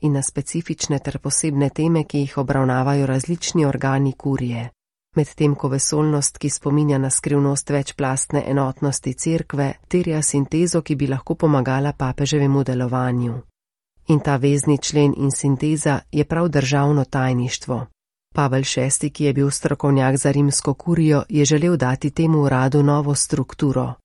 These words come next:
ga dejansko vzpostaviti kot povezovalno točko in ga s tem vzpostaviti v njegovi temeljni vlogi koordinacije drugih dikasterijev in ustanov apostolskega sedeža.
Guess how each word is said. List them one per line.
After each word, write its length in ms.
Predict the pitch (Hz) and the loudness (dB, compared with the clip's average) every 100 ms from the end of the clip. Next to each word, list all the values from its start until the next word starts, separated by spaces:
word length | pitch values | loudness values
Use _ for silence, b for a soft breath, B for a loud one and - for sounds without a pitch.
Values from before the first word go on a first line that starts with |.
| _ _ _ _ - | _ _ _ _ -2
ga 140 | 143 | 0
dejansko 600 | 131 135 131 139 - 147 139 | 2 2 2 0 0 0 -2
vzpostaviti 720 | - 143 - 143 135 143 143 | -4 -4 -4 -2 0 -2 -4
kot 200 | - - | -4 -6
povezovalno 680 | - 139 139 143 135 139 135 | -2 -2 0 0 2 2 2
točko 560 | - 156 - - 147 131 _ - | 0 -6 -4 -2 -2 -4 _ 0
in 140 | 165 | 2
ga 120 | 143 143 | 2 -2
s 120 | - | -2
tem 220 | 180 180 | 0 0
vzpostaviti 840 | 156 - 147 - 139 135 147 - 151 | -2 -4 -2 -2 0 0 0 -2 0
v 120 | 143 | 2
njegovi 440 | 139 127 143 143 143 | 2 2 0 0 0
temeljni 500 | 156 156 160 143 135 | 0 2 4 4 4
vlogi 380 | 135 143 143 | 2 0 -2
koordinacije 840 | 135 139 135 135 131 131 - - 135 | -2 -2 -2 0 0 0 -2 0 0
drugih 400 | 156 160 151 139 | 0 0 0 -2
dikasterijev 840 | 143 143 135 - 139 143 156 151 - | -2 -2 -4 0 0 2 2 2 2
in 180 | 147 | 2
ustanov 420 | 143 - 143 156 160 | 2 2 0 0 -2
apostolskega 840 | 135 151 - 170 160 - 151 135 135 | -4 -4 -4 -2 -2 -2 -2 0 -2
sedeža. 640 | 151 139 131 123 123 | 0 0 -2 -4 -6